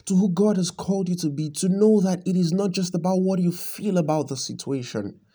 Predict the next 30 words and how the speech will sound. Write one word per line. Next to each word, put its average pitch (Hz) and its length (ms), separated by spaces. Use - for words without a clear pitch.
Yes, 196 400
your 185 100
feelings 202 640
are 180 100
valid, 160 760
but 135 260
they 156 260
are 156 120
not 160 320
sufficient. 147 960
The 165 120
more 190 580
you 175 180
bank 175 680
and 160 240
believe 151 460
on 147 120
your 131 160
feelings 151 800
to 156 100
be 175 200
a 175 40
determinant 151 960
of 151 160
who 170 200
it 190 220
is 190 300
you 131 80
should 101 340
be, 208 440